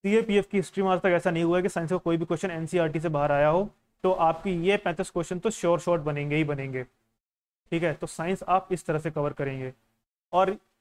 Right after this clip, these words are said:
ज़रूरी नहीं इनमें आपको पैसा डालना है, थोड़ा इसके बारे में लास्ट में बात करूँगा। ठीक है, ज्योग्राफी कैसे कवर करनी है आपको, ज्योग्राफी करने के लिए आप क्लास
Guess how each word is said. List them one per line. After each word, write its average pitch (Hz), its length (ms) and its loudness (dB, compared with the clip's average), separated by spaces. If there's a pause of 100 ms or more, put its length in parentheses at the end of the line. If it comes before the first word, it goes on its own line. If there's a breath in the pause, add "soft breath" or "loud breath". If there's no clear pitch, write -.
(160)
ज़रूरी 208 340 2
नहीं 247 140 0
इनमें 240 180 0
आपको 226 260 0
पैसा 180 260 2
डालना 156 300 2
है, 151 100 -4
थोड़ा 170 200 0
इसके 175 200 -2
बारे 170 180 2
में 190 80 0
लास्ट 160 260 2
में 170 100 -2
बात 151 200 2
करूँगा। 127 360 -8
ठीक 190 120 -2
है, 175 100 0 (1120)
ज्योग्राफी 185 560 2
कैसे 185 280 2
कवर 170 220 2
करनी 147 280 -2
है 151 80 -2
आपको, 143 360 -4 (760)
ज्योग्राफी 196 380 4
करने 170 280 2
के 156 80 -4
लिए 185 120 4
आप 185 460 2
क्लास 196 480 4